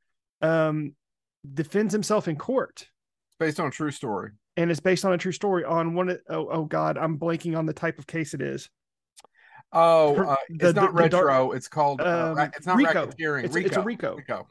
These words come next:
Speaker 1: It's a rico case where they, they're just trying all these different gangsters at one time,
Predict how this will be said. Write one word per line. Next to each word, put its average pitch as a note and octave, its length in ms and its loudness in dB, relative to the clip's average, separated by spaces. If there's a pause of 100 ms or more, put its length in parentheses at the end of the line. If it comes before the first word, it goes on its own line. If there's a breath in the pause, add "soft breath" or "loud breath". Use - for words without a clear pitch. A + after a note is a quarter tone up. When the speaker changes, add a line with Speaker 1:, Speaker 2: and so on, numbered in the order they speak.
(140)
Speaker 1:
It's F3 140 -4
a F#3 60 2
rico F3 320 -2
case C#3 340 -8
where D#3+ 160 -2
they, E3 140 -2
they're E3+ 180 -2
just F3 220 -8
trying F#3 500 0
all F3 220 2
these F3+ 160 -2
different E3+ 320 -6
gangsters D3 600 -6 (640 soft breath)
at D3+ 180 -2
one F#3 360 -2
time, D#3+ 640 -4